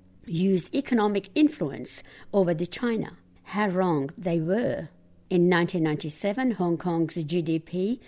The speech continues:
constituted twenty-seven percent of the China's G D P. Today, that proportion shrunk to a mere three percent. China's rapidly growing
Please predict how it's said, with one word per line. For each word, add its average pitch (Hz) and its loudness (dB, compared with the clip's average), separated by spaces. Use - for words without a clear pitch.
constituted 160 -4
twenty-seven 202 -2
percent 160 -6
of 170 0
the 175 4
China's 196 2
G 170 0
D 170 0
P. 160 -6
Today, 226 0
that 233 -2
proportion 208 0
shrunk 160 -6
to - -4
a 165 -2
mere 233 2
three 202 -2
percent. - -8
China's 254 0
rapidly 208 0
growing 170 0